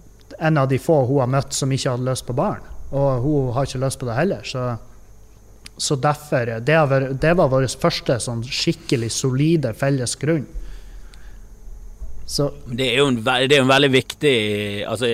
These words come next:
Speaker 2: det, det er ikke nødvendigvis en veldig viktig bestanddel i et forhold at du absolutt ikke vil ha barn, men at begge to ikke vil ha barn er jo veldig viktig.
Speaker 1: Ja, ja, nettopp.
Speaker 2: <laughs> Altså,
Speaker 1: For
Speaker 2: hvis en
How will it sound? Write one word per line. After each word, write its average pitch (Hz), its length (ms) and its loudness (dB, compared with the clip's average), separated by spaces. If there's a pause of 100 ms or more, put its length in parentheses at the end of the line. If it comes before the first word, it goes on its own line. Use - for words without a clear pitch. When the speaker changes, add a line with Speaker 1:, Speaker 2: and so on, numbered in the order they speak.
(140)
Speaker 2:
det, 117 140 0 (200)
det 117 60 -2
er - 20 2
ikke 107 160 -2
nødvendigvis 131 400 0
en 117 60 0
veldig 120 220 2 (200)
viktig 110 320 -6
bestanddel 90 640 -10
i 92 240 -10
et - 80 -16
forhold 95 320 -10
at - 160 -12
du 92 160 -10
absolutt - 320 -10
ikke 101 220 -12
vil 92 180 -12
ha 87 80 -10
barn, 87 240 -8
men 104 140 0 (420)
at 101 160 -2
begge 123 400 2
to 90 240 -2
ikke 90 220 -10
vil 82 100 -10
ha 85 80 -10
barn 78 320 -8
er 117 140 0
jo 107 100 -6
veldig 117 320 -2
viktig. 180 160 2
Speaker 1:
Ja, 165 140 6 (340)
ja, 165 160 4
nettopp. 156 320 2
Speaker 2:
<laughs> - 0 -
Altså, 120 160 4 (160)
Speaker 1:
For - 320 -4
Speaker 2:
hvis 113 160 2
en 120 320 6